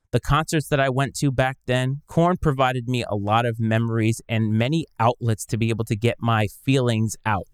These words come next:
I felt heard when listening to their music. And while today they're not a band that I continue to listen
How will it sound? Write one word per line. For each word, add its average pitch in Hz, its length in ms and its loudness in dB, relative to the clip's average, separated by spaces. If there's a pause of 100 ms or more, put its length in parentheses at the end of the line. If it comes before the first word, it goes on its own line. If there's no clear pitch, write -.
(200)
I 131 80 0
felt 170 260 0 (120)
heard 127 440 0
when 120 220 2
listening 120 360 2
to 120 120 -2
their 110 180 2
music. 107 480 0 (340)
And 135 140 2
while 131 200 0
today 127 500 -2 (160)
they're 120 160 4
not 117 200 0
a 120 100 -2
band 117 400 0
that 113 120 2
I 110 120 2
continue 131 560 0
to 117 120 0
listen 117 380 0